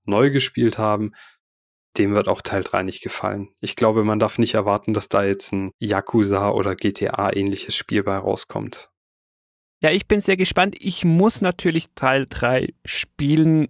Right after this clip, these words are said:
Speaker 2: auch wenn mir der zweite weniger jetzt schon gefallen hat. Einfach weil ich jetzt wissen will, wie geht's weiter. Und ich kann ja nicht zwei Teile spielen und dann den dritten nicht.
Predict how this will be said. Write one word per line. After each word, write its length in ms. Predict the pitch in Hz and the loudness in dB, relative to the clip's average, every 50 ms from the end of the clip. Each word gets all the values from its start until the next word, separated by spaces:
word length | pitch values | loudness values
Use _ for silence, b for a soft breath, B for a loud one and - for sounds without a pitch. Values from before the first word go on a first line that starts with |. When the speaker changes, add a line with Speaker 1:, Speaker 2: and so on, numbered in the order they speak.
| _ _ | _ _
Speaker 2:
auch 220 | - - - - 120 | -8 -8 -4 -2 2
wenn 200 | 127 135 151 175 | 2 4 4 4
mir 160 | 180 180 175 | 4 2 2
der 160 | 165 151 143 | 2 0 -2
zweite 400 | - - - 131 135 135 - 123 | -2 0 0 0 0 0 -2 -2
weniger 280 | 131 127 131 131 123 120 | 0 0 0 2 2 2
jetzt 200 | 120 117 113 - | 0 0 -2 -4
schon 200 | - - 120 123 | -6 -6 -6 -4
gefallen 360 | 113 113 - 123 120 113 113 | -4 -4 -2 -2 -2 -2 -2
hat. 140 | 113 117 - b b b b b b b | -4 -6 -8 b b b b b b b
Einfach 320 | - 139 139 135 135 - 131 | -2 -2 0 0 -2 -2 0
weil 180 | 131 127 131 | 2 2 2
ich 100 | 131 - | 0 -2
jetzt 200 | 131 - - - | -6 -8 -4 -2
wissen 280 | 127 135 131 - 131 120 | 0 0 0 0 0 0
will, 260 | 127 127 117 117 120 | 0 0 0 0 -2
wie 120 | 131 139 | -2 0
geht's 340 | 135 - 139 131 127 - - | 2 2 0 0 0 -2 -2
weiter. 360 | - 107 131 156 - 175 - | 0 0 0 0 0 0 0
Und 140 | - 143 - | 0 -2 -6
ich 100 | - - | -8 -10
kann 180 | - - - 135 | -6 -4 0 0
ja 80 | 131 | 0
nicht 180 | 131 123 - - | 0 -2 -4 -4
zwei 160 | - 123 123 | -2 -2 -2
Teile 300 | 127 - 113 120 131 139 | 0 0 0 2 2 2
spielen 280 | 139 - - 131 127 127 | 0 0 0 0 2 2
und 160 | 127 123 - | 0 0 -2
dann 140 | 117 117 113 | -2 -2 0
den 160 | 117 110 107 | -2 -2 -2
dritten 360 | 107 117 165 185 - 180 180 | 0 0 0 2 4 4 6
nicht. 280 | 185 185 180 - - | 6 6 4 2 -2